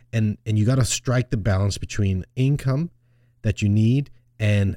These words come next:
risk that you need. And I think that once you get your baseline income, a, a simple way to look at the original question is, do you need more risk? If you have all your income covered through pensions or, or Social Security, whatever,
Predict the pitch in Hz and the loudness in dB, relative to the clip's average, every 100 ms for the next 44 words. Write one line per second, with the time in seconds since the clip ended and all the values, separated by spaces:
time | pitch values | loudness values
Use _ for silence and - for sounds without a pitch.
0 | - 98 101 87 - 90 - 85 80 73 | -2 0 2 0 -2 -6 -4 -4 -4 -8
1 | - - _ _ _ - 101 95 92 135 | -12 -20 _ _ _ -6 -4 -4 -2 0
2 | 160 - 87 87 - 90 92 101 143 - | 0 -2 -2 -4 -4 -6 -4 -2 -2 -2
3 | 151 110 95 85 101 - 90 95 165 - | -4 -2 -2 -2 -2 -2 -2 0 0 -2
4 | 82 69 - - _ _ _ - _ - | -4 -6 -14 -18 _ _ _ -20 _ -18
5 | - 104 - 101 - 139 120 101 92 95 | -8 -8 -4 0 2 2 2 2 2 0
6 | 95 92 - - 101 90 90 92 87 78 | -2 -6 -8 -12 -8 -4 -2 0 -2 -2
7 | 117 120 87 80 76 90 87 87 80 82 | -2 -2 -4 -6 -4 -4 -2 -2 -2 -2
8 | 110 - - _ _ _ 117 120 160 156 | -4 -6 -14 _ _ _ -4 0 0 2
9 | 110 - 113 123 107 - 117 107 95 87 | 0 -4 -2 0 0 -2 -2 0 -2 -4
10 | 80 - 143 101 67 - - _ _ _ | -8 -8 -6 -6 -10 -14 -20 _ _ _
11 | _ 98 85 - 90 - 87 85 80 78 | _ -4 0 0 0 -4 -6 -4 -4 -4
12 | 78 71 80 73 - - - 87 78 78 | -6 -8 -8 -8 -10 -14 -8 -6 -6 -4
13 | 92 143 98 73 | -2 -2 -2 -4